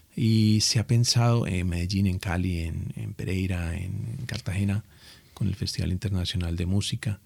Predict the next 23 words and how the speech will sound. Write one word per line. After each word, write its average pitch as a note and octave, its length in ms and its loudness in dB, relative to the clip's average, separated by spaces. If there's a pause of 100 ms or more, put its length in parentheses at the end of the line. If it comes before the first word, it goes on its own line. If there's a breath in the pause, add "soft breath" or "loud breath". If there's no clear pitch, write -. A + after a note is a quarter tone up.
(1000 loud breath)
Siempre, D3 1000 6 (200)
eh, A2 720 4
o C3 120 4
desde B2+ 220 8
hace B2 140 6
un D3+ 80 6
tiempo D3 280 6
se C#3+ 140 4
viene B2 280 6
pensando A#2 840 6
en, F#2 520 0
en A#2+ 260 0
el F#2+ 100 0
tema G#2+ 200 2
de A2 60 4
la G#2 40 -2
formación F2+ 380 -2
de F#2 60 -2
públicos, G2+ 440 0
que - 100 -6
creo F2 220 -4
que F#2 100 -4
es - 180 -6